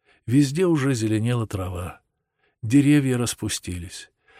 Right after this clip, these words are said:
Сапожник с особенным удовольствием раскурил свою трубочку. «Хорошо, господин Скороходов?» «Отлично. А лес скоро?» «Скоро, скоро.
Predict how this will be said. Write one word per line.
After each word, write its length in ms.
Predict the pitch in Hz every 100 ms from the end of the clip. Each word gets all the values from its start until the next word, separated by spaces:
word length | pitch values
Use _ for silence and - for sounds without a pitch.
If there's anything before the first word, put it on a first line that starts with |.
| -
Сапожник 720 | - - 135 127 156 131 135 -
с 100 | 127
особенным 640 | 120 151 143 131 127 127
удовольствием 840 | 123 117 117 127 117 - 117 113 110
раскурил 520 | 107 - 107 110 110
свою 360 | - 107 104
трубочку. 800 | 98 95 87 69 - - - - _ _ _ _ _ _ _ _ _ _ _ -
«Хорошо, 720 | 87 - - 127 135 - - _ _ -
господин 600 | 113 107 - 113 110 87
Скороходов?» 800 | - - 92 - - - - - _ _ _ _ _ _ -
«Отлично. 800 | - - 104 104 - - - - _ _ - -
А 160 | - 113
лес 480 | 131 139 104 - -
скоро?» 720 | - - - 147 139 82 - _
«Скоро, 640 | - - 113 104 90 80 82
скоро. 720 | - 92 87 80 - -